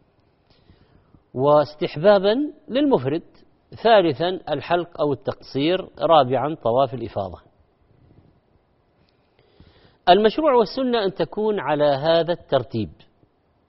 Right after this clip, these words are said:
وهذا هو الأكمل والأحسن في التأسي والاقتداء بالنبي صلى الله عليه وسلم، وعلى الحاج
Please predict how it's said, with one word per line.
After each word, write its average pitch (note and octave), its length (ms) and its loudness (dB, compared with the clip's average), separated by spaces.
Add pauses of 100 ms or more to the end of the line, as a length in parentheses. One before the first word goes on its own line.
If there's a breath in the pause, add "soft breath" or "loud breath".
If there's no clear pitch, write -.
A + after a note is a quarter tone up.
(1700)
وهذا E3+ 500 6
هو D3+ 220 0
الأكمل E3+ 480 -2
والأحسن E3+ 720 -2 (680)
في - 120 -14
التأسي D#3+ 640 -4 (120)
والاقتداء C#3 720 0
بالنبي B2 460 -4
صلى A2 240 -8
الله A#2 320 -4
عليه A2 220 -6
وسلم، D#3 580 -4 (920)
وعلى A#3+ 300 6
الحاج C#3+ 580 0